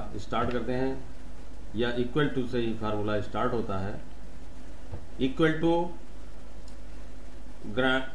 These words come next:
ग्रांड टोटल वाले सेल को क्लिक कर देते हैं, divided by five hundred into one hundred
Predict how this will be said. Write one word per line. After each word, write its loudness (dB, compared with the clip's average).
ग्रांड 4
टोटल 2
वाले 4
सेल 0
को 0
क्लिक 2
कर 0
देते -2
हैं, -2
divided 6
by 6
five 6
hundred 2
into 2
one 4
hundred 0